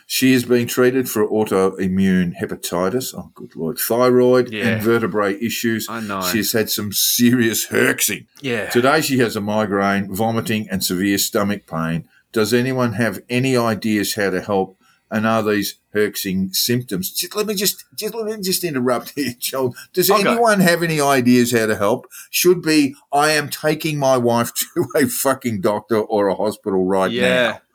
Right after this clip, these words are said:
Speaker 2: Yeah, 'cause
Speaker 1: Not,
Speaker 2: I poisoned
Speaker 1: "Yo, has
Speaker 2: her."
Speaker 1: anyone, you know, got anything, you know? I mean,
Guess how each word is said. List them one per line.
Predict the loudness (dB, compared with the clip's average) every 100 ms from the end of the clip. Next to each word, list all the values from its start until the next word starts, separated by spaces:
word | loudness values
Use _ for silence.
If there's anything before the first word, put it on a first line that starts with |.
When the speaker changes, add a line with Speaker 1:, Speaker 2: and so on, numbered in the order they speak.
| -6
Speaker 2:
Yeah, | 0 0
'cause | 2
Speaker 1:
Not, | 4 4
Speaker 2:
I | 2
poisoned | 0 2 4
Speaker 1:
"Yo, | 4 4
has | 4
Speaker 2:
her." |
Speaker 1:
anyone, | 4 2 2 0
you | 2
know, | 4 2
got | 2 0
anything, | 2 0 0 0 2 2
you |
know? | 4 4 2 2 0
I | 2
mean, | 2 0